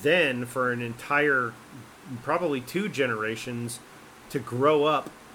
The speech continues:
under the heel of the oppressor and dis-, and, like, you know, you've got the people who are gonna be like, "Okay, we're never, like, we just gotta survive this. Somehow we just gotta survive this." And the other ones who are like, "No, we're gonna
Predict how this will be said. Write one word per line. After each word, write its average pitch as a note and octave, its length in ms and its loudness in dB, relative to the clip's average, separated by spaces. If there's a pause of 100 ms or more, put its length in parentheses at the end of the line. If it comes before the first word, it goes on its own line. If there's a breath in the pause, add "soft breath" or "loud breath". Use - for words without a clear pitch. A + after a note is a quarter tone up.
(400)
under D#3+ 400 4
the B2 120 -4
heel B2+ 560 -2
of G#2+ 120 -6
the A2+ 120 -6
oppressor G#2 720 -2 (480)
and B2+ 220 -4
dis-, A#2+ 260 -6
and, C3 320 -6
like, A2+ 320 -6 (120)
you B2+ 100 -6
know, A#2 80 -4
you've A#2 260 -6
got C#3+ 220 4
the - 60 -6
people C3 320 -6
who C3 120 -4
are B2 60 -2
gonna B2 120 -2
be A#2+ 100 -2
like, A#2 200 -2
"Okay, E3+ 260 2
we're B2 140 -2
never, C#3 380 2 (320)
like, B2+ 200 -2 (100)
we C#3 80 2
just D#3 180 -2
gotta D3 160 2
survive C3 560 2
this. F#2 180 -6
Somehow C3 480 0
we A#2 80 0
just B2+ 200 -6
gotta C#3 160 0
survive B2 380 0
this." A2+ 200 -6
And A#2+ 80 -4
the B2+ 40 -2
other C#3 120 0
ones B2+ 180 -4
who C3 100 -4
are C3 40 2
like, A#2+ 140 0
"No, D3 140 4
we're D3 100 2
gonna F#3 160 2